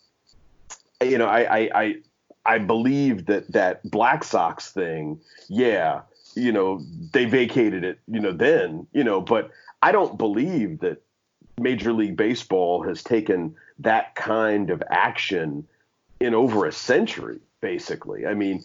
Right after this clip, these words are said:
you know, if you do something like that, I mean, you know, that it, it's gonna cause a serious crisis of confidence in the game itself. You know, I mean, maybe in the long run,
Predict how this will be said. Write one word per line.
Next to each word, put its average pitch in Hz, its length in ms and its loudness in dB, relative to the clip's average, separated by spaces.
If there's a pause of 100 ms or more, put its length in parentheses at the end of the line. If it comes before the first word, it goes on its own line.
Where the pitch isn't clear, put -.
(220)
you 160 100 6
know, 113 140 4
if 104 160 0
you 202 160 2
do 143 180 2
something 104 400 0
like 85 300 -4
that, 104 380 2
I 95 100 -4
mean, 90 440 -6
you 120 120 -2
know, 92 160 0
that 107 260 2
it, 110 220 0
it's 113 240 -2
gonna 123 240 2
cause 110 640 2 (280)
a 110 100 0
serious 147 600 2
crisis 139 680 -2
of - 180 -4
confidence 92 960 -4 (640)
in 127 220 4
the 107 100 2
game 87 400 -4
itself. - 480 -10 (200)
You 87 120 -6
know, 87 240 -4 (280)
I 120 60 2
mean, 120 380 2
maybe 175 400 4
in 127 280 2
the 113 80 4
long 135 340 4
run, 143 420 2